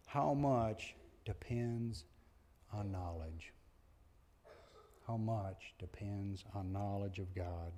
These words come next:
So many live with doubt, turmoil. We don't know how to treat one another or the lost or conflict. We continue in the world because it's what we know. It's what we live. We know it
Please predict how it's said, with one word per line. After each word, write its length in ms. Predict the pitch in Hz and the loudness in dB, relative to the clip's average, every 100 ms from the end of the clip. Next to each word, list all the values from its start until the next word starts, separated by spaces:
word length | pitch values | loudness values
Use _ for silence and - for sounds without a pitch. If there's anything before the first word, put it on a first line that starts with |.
| - - - | -12 -16 -8
So 200 | - 147 | 6 10
many 240 | 147 147 139 | 12 12 12
live 220 | 139 143 | 12 12
with 180 | 123 107 | 12 12
doubt, 420 | 143 135 120 - | 12 12 10 6
turmoil. 500 | - 151 135 123 123 | 8 10 10 10 10
We 100 | 135 | 10
don't 220 | 151 151 | 10 10
know 80 | 135 | 10
how 120 | 143 | 12
to 80 | 135 | 10
treat 280 | - 160 160 | 10 10 12
one 220 | 139 139 | 12 12
another 340 | 135 131 127 135 | 12 12 12 12
or 220 | 147 151 | 12 12
the 80 | 143 | 12
lost 420 | 147 139 127 170 | 12 12 12 12
or 180 | 151 156 | 10 12
conflict. 600 | 156 151 139 139 127 123 | 10 12 12 10 10 10
We 100 | 123 | 8
continue 540 | 135 117 180 175 160 | 6 8 10 12 12
in 80 | 143 | 12
the 60 | |
world 300 | 139 165 175 | 12 12 12
because 340 | 151 147 165 147 | 12 12 12 12
it's 140 | 139 | 10
what 200 | 160 175 | 10 12
we 100 | 151 | 10
know. 500 | 143 165 165 127 104 - - - - - - - - - - - - - - - | 10 12 12 10 6 -6 -16 -20 -20 -18 -18 -20 -20 -20 -20 -20 -20 -20 -20 -6
It's 220 | 117 110 123 | -4 0 2
what 160 | 127 | 4
we 120 | 117 | 4
live. 500 | 110 127 131 101 82 - - - - - - - - - - - - - - - - - - - | 4 6 6 6 2 0 -6 -10 -16 -18 -20 -20 -20 -20 -20 -20 -20 -20 -20 -20 -20 -20 -20 -4
We 140 | 117 | 0
know 240 | 104 113 120 | 4 6 8
it 260 | 127 - | 6 4